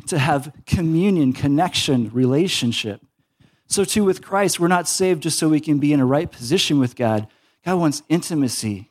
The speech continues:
connection, relationship, friendship with you. Last week we talked about, Pastor Rod talked about how Abraham believed God and it was credited to him as righteousness. But there's really a little bit more to the story than that. That's what we're gonna dive into.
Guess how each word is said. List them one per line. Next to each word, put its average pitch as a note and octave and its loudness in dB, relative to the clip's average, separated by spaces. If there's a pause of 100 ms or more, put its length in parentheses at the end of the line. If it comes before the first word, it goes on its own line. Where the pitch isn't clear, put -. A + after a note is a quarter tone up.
connection, C3 0
relationship, A#2+ 0
friendship D3 -2
with B2+ -2
you. C3 0 (1040)
Last F3 -2
week F3 2
we C3 2
talked D#3 0
about, C3+ 0
Pastor D3+ -2
Rod C#3+ 0
talked D3 -4
about C3 0
how B2 0
Abraham D3 0
believed B2+ 0
God C3 -4
and A2 -10
it A#2 -16
was G2 -16
credited B2 -6
to - -10
him A2+ -6
as G2+ -12
righteousness. G2+ -10 (380)
But C3 -8
there's C3 0
really G#3 4
a D#3 4
little C#3 4
bit D3 -2
more A#2+ 0
to A2+ -12
the A2 -16
story D3+ -2
than A#2+ 2
that. A2+ -4
That's A#2+ -4
what B2 -4
we're A2+ -2
gonna G#2+ 0
dive G#2 -2
into. B2 0